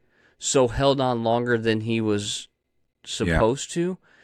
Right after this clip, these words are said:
Speaker 2: Mm-hmm.
Speaker 1: And Sunday mornings became, "This is what our text is. Let me read the verses and then tell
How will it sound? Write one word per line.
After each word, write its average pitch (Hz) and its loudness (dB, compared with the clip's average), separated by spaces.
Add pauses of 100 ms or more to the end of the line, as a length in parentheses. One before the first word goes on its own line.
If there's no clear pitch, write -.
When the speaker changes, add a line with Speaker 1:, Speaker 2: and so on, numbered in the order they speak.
Speaker 2:
Mm-hmm. 87 0
Speaker 1:
And 120 2
Sunday 135 0
mornings 117 0
became, 107 -2
"This 131 0
is 127 -2
what 123 4
our 104 4
text - -2
is. 127 0
Let 87 -2
me 113 -4
read 107 2
the 107 -2
verses 107 2
and 107 -2
then 104 -2
tell 104 0